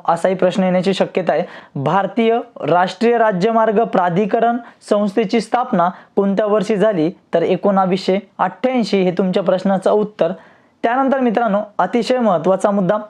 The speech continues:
महाराष्ट्रातील प्रमुख राष्ट्रीय महामार्ग. हा मुद्दा लक्षात घेतल्यानंतर तुम्हाला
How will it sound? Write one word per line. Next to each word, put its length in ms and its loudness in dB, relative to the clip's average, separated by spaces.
महाराष्ट्रातील 800 0
प्रमुख 440 0
राष्ट्रीय 540 0
महामार्ग. 640 0
हा 160 -2
मुद्दा 280 0
लक्षात 280 0
घेतल्यानंतर 720 0
तुम्हाला 480 2